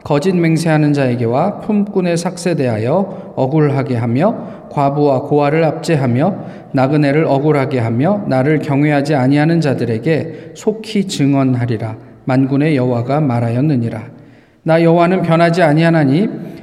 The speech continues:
그러므로 야곱의 자손들아, 너희가 소멸되지 아니하느니라. 만군의 여호와가 이르노라. 너희 조상들의 날로부터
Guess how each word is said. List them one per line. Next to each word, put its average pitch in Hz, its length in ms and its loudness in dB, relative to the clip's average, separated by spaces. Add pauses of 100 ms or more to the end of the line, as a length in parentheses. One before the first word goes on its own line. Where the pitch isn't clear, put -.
(120)
그러므로 185 420 2
야곱의 175 380 2
자손들아, 156 600 0
너희가 135 380 0
소멸되지 160 840 0
아니하느니라. 123 920 -2 (400)
만군의 175 420 2
여호와가 175 360 4
이르노라. 151 760 0
너희 147 280 2
조상들의 147 580 0
날로부터 131 800 -2